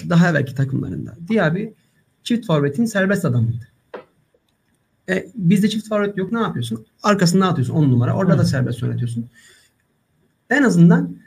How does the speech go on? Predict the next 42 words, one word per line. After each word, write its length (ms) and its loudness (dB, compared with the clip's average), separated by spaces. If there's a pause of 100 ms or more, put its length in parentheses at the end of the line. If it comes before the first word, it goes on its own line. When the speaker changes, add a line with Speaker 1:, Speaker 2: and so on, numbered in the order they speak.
(280)
Speaker 1:
kenarlarda 480 4
kaldığı 400 0
kadar 260 -4
kötü 180 -4
oynamadı. 400 -2 (680)
Ama 200 4
bu 80 6
demek 280 4
değil 120 4
ki 140 2
Diaby 280 4
ile 100 2
seneye 260 0
de 280 -2
anlaşalım. 480 2 (220)
Speaker 2:
Tabii 180 -2
Speaker 1:
Tamam, 180 4
Speaker 2:
canım. 440 2
Speaker 1:
Diaby 260 0
gene 220 -2
Beşiktaş'ın 340 -2
kalibresinde 480 -2
bir 100 -2
adam 220 -2
değil. 200 0 (160)
Speaker 2:
Değil. 120 2
Speaker 1:
Ama 180 4
ne 80 0
olur 240 0
artık, 440 -4 (240)
e, 340 0 (400)
teknik 360 -4
direktörler 400 -2
de 60 -2
görsünler 600 0
bunu. 240 -2 (720)
Onların 440 0 (100)
çok 200 -14
yanlış 280 -4
bir 60 -4
inancı 280 0
var. 120 0